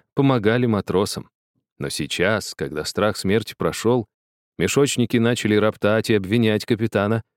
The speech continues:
в самоуправстве. К тому же нечего было есть. Капитан, пользуясь правилом об аварии на море, приказал открыть трюм, где мы везли для Крыма немного ячневой крупы. Крупу раздали пассажирам.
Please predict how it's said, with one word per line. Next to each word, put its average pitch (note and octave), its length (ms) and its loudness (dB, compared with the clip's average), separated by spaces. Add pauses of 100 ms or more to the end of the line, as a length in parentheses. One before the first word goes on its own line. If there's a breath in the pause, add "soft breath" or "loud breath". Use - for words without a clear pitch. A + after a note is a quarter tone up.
в - 60 -12
самоуправстве. A#2 800 -2 (340)
К - 80 -10
тому C3+ 320 4
же D#3 260 2 (180)
нечего B2 580 2
было F#2 260 2
есть. C2 480 -6 (680)
Капитан, D3+ 440 2
пользуясь C#3+ 440 4
правилом C3+ 600 2
об G#2+ 180 0
аварии A2 380 2
на G#2 160 2
море, B2+ 260 2
приказал A#2 540 2
открыть A2 360 0
трюм, B2+ 300 2 (400)
где F#2 180 2
мы C3 140 4
везли B2 320 2
для A2 220 2
Крыма B2+ 280 2
немного A2 440 2
ячневой F#2+ 560 0
крупы. F2 480 -4 (640)
Крупу C#3+ 320 4
раздали D3+ 380 4
пассажирам. F#2+ 680 0